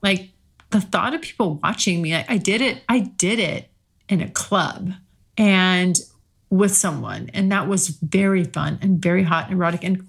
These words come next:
quite frankly, one of the just, I mean, one of the wettest, hottest moments.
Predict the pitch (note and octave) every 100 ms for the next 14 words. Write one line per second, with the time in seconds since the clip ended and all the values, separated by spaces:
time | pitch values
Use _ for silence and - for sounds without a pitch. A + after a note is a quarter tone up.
0 | _ - - C4 B3+ A#3 A3+ F3+ E3+ F#3+
1 | F#3 F3+ F3+ G#3+ F#3+ - - G3+ F3+ E3+
2 | E3+ F#3+ F#3+ A#3 A3+ F#3 G3+ F#3 F3 F#3
3 | F3+ G3+ G#3+ - - - F3+ F3 F#3 -
4 | - A3 F3+ F3 F3 D#3 D#3 - - -
5 | -